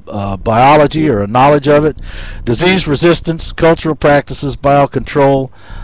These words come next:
uh, and minimal fungicide use. Disease resistance, uh, you know, it's a no-brainer. It's the first line of defense. If you got resistance, you use it. In my extension programming in Ohio, I say leaf spot diseases,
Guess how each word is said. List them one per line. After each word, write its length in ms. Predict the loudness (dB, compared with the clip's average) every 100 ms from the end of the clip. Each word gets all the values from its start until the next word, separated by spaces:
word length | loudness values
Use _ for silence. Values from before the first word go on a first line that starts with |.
| -12
uh, 400 | -2 0 2 0 -2
and 120 | -2
minimal 320 | 0 0 -2
fungicide 680 | 0 0 0 -2 0 0 -2
use. 340 | -6 -10 -14 -16 -16 -14 -6
Disease 420 | -4 -2 0 0
resistance, 680 | 0 0 0 -2 -4 -8 -10 -10
uh, 60 | -8
you 160 | -2 2
know, 240 | 2 0 -6 -14 -14 -14 -6
it's 200 | -4 0
a 80 | 2
no-brainer. 760 | 2 4 2 2 0 -6 -6
It's 220 | -6 -4
the 60 | -6
first 320 | -2 -2 0
line 240 | 2 2 2
of 80 |
defense. 400 | -2 0 0 0
If 140 | -2 -4
you 60 |
got 240 | 2 2 2
resistance, 600 | -2 -2 -2 -4 -6 -6
you 100 | -6
use 380 | -2 0 0 -4
it. 80 | -10 -12 -12 -12 -12 -10
In 140 | -6 0
my 220 | 4 4
extension 500 | 2 0 -2 -2 -4
programming 600 | 0 0 2 0 0 -2
in 120 | -2
Ohio, 420 | 0 2 4 4
I 140 | 4 2
say 260 | 2 0
leaf 240 | 2 0 0
spot 360 | -2 0 0
diseases, 580 | 0 -2 0 0 0 -2